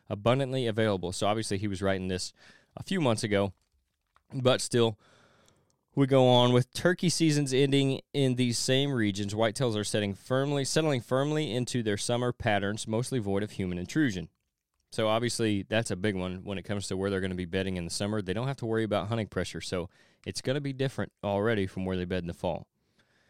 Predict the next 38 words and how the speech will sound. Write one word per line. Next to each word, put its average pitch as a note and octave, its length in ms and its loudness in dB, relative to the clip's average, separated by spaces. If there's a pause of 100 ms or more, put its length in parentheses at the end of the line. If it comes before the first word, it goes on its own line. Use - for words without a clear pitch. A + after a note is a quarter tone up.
(360)
He A#2 140 0
continues, A2+ 480 0
"Food D#3+ 220 2
is C3 80 0
plentiful C3+ 420 0
from G#2+ 340 -2
April B2 300 -2
through A2 220 -2
August, G#2+ 480 0
but A2 160 -4
the G#2+ 100 -2
preferred D3+ 680 -2
food B2 220 -4
sources A2 340 -4
will A2+ 120 -4
change G#2 420 -2
during G2 220 0
this F#2+ 140 -4
time. F#2 440 -4 (100)
Buck A#2+ 260 -2
bedding B2 220 -2
will A2 100 -4
depend G#2+ 340 -4
on F#2+ 100 -2
calories C3+ 540 -2
available B2+ 580 0
and B2 340 -2
burned, G#2 360 0
and F#2+ 160 -8
dominant A2 380 -2
bucks G#2 240 -4
routinely C3+ 420 -6
seek A2 240 -6
out G#2 180 0
the G2 100 -10
best A2 400 0
bedding G2 280 -2
areas. C2+ 380 -10